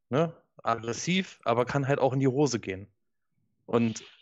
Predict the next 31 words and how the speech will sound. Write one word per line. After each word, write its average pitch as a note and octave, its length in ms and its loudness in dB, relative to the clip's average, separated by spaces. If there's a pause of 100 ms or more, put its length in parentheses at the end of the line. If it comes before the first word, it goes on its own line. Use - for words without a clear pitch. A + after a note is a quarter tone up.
(120)
ich B2+ 120 -6
meine, C3+ 160 2
ich B2+ 80 -4
find's D3+ 200 -4
gut, F#3 200 -4
dass D3+ 100 2
sie C#3 80 -8
diese B2+ 200 -2
Confidence C#3 460 -2
besitzen, C#3 460 -4
dann B2+ 160 2
da A#2 280 2 (300)
durchzuziehen E3 720 0
und A#2+ 140 -2
das A#2+ 160 0
Ding B2 200 4
noch A#2 100 0
zu - 140 -8
drehen, A2+ 480 -2
okay. F#3 440 0 (840)
Aber B2 180 2
es C3+ 160 -2
war C#3 140 0
ein C#3+ 100 -2
Fourth C3+ 460 2
Down. C3 320 0 (480)
Und A#2 180 -8
die B2 60 -4
sahen B2 260 0
halt B2+ 260 2 (540)
insgesamt C3+ 760 -2